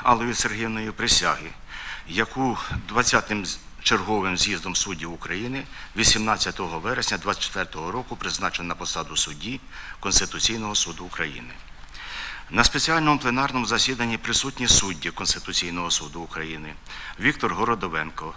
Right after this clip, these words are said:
Оксана Грищук, Віктор Кичун, Віктор Колісник,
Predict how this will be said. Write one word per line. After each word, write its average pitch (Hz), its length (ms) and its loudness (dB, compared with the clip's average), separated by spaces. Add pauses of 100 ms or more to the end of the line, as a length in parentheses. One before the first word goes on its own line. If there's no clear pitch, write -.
(140)
Оксана 127 440 4
Грищук, - 640 -6 (300)
Віктор 127 400 0
Кичун, 87 500 -4 (280)
Віктор 127 340 -2
Колісник, 95 720 -2